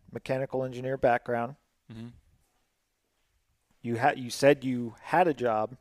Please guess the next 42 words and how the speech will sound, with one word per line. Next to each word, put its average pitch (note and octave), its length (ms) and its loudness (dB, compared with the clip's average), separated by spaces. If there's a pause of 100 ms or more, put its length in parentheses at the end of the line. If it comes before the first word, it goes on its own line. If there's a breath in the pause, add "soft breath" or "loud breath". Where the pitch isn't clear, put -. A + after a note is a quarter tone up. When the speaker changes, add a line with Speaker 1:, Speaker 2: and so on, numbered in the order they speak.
Speaker 1:
You B2 80 -10
Speaker 2:
Mm-hmm. A#2 200 -8 (300)
Recently B2+ 440 -4
retired. A2+ 400 -6 (120)
Speaker 1:
recently D3 480 4
retired C3+ 540 6
Speaker 2:
<laughs> - 20 -12
Speaker 1:
from, B2+ 380 4 (160)
from C3+ 240 6
process C#3 460 2
engineer. C3+ 420 0
What C3+ 160 6
are C#3 40 4
you C#3 80 4
doing C3+ 220 6
Speaker 2:
Yeah. B2+ 100 -2
Speaker 1:
now? G#2+ 120 -8 (480 soft breath)
Speaker 2:
Yeah, A#2 260 2
so, A#2 380 0
uh, G#2 420 2
I A2 140 -4
started A2 340 -2
up G#2+ 260 0
a, G2 300 0 (120)
a A2 80 -8
small G#2 240 -4
business G2+ 360 -6
in G2+ 540 -12
twenty G2 500 -14
nineteen, A2+ 1080 -16 (680)
uh, E2+ 280 -12
when G#2 260 -10
it G2 80 -8
was G2 200 -12
difficult G2+ 400 -6
for - 140 -14
me G2 140 -10
to G2 80 -12
get G2 220 -10
my G2 100 -12
barrels F#2+ 280 -8
chambered. G2+ 420 -10